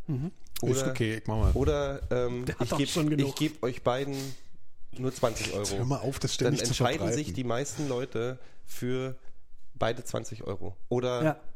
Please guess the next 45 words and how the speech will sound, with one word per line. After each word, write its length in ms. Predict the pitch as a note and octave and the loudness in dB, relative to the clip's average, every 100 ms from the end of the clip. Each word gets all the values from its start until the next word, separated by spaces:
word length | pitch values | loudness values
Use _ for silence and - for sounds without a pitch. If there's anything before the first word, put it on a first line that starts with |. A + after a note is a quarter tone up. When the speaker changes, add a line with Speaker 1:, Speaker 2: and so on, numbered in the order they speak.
| - | 0
Speaker 2:
also 200 | - D3+ | 2 2
Speaker 1:
ja, 60 | C3 | 2
Speaker 2:
so 60 | C3+ | 2
Speaker 1:
stimmt, 140 | C3+ | 2
Speaker 2:
dieses, 180 | B2+ C3 | 2 2
Speaker 1:
ja. 140 | C#3+ - | 0 -2
Speaker 2:
dieses 200 | A#2 A#2 | -4 -2
Ding, 220 | D#3+ D#3+ | -4 -4
du 160 | A#2+ A#2 | -4 -2
möchtest 340 | C3+ - C#3+ | -2 -2 -2
nicht, 140 | C3+ - | -2 -2
dass 140 | B2 | 0
jemand 240 | D3 A#2+ - | 0 0 -2
anders 220 | A2+ C#3+ | -2 0
Speaker 1:
Ja, 40 | A#2+ | 0
Speaker 2:
mehr 140 | C3+ | 0
Speaker 1:
ja. 20 | |
Speaker 2:
hat. 160 | G#2 - - C#3 | -2 -6 -8 -6
Aber 160 | - D3 | 0 2
das 140 | C#3+ - | 0 0
Schlimme 180 | D#3+ | 0
ist 80 | C#3 | 0
ja, 60 | C#3+ | -2
dass 140 | B2 | -4
die 80 | - | -2
Leute 240 | A#2+ C3+ - | 0 0 -2
auch 140 | - | -2
nicht, 180 | B2 - - - - - - | -2 -2 -6 -6 -6 -8 -4
nicht 320 | C3 C#3+ - - - | -2 0 -4 -6 -2
so 200 | C3 C3 | 0 0
weit 180 | B2+ | 0
denken 300 | B2+ C#3+ - | -2 -4 -4
können, 340 | - A2 A#2 B2 - - - - - | -4 -2 -2 -4 -4 -4 -2 -2 -2
dass 240 | A#2+ A#2+ - | -2 -2 -4
sie 100 | A#2 | -2
sagen, 540 | A#2 A#2 B2 A#2+ A#2 - - - | -2 0 -2 -4 -6 -8 -10 -4
also 220 | A#2 A#2 | -2 0
wir 60 | |
könnten 280 | B2 D#3 F#3+ | 0 0 0
uns 120 | C#3 | -2
mit 120 | C3+ - | -2 -4
diesen 200 | C3 C3+ | -2 -2
ganzen 280 | C#3+ - | -2 -2
einfachen 320 | C#3 D3+ D3+ C3 | -2 -2 -4 -2
Schlagwörtern, 600 | D#3+ - G#2+ G#2 G2+ | -4 -2 -2 -2 -4